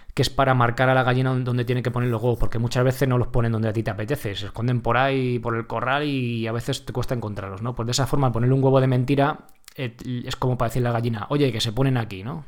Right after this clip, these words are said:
De ahí, de ahí viene eso. Bien, eh, los numeritos de los huevos.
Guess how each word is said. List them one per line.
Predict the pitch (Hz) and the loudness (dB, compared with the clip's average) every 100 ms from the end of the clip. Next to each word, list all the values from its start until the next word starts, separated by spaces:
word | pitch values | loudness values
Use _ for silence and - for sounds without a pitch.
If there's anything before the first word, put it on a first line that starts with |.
| - | -8
De | 107 | -6
ahí, | 107 107 | -4 -6
de | 101 | -4
ahí | 107 | -4
viene | 110 95 | -4 -6
eso. | - - - - - - - - - - - - | -10 -12 -14 -16 -12 -10 -10 -12 -16 -20 -20 -2
Bien, | 160 139 85 - - - - - - - _ _ | 0 0 -4 -16 -20 -20 -20 -20 -20 -20 _ _
eh, | 165 151 143 143 135 | 0 2 2 2 0
los | 156 160 151 | 2 4 6
numeritos | 185 202 220 214 | 6 4 4 2
de | 170 | 2
los | 139 | 2
huevos. | 127 120 117 101 92 - - | 2 0 -2 -6 -8 -8 -8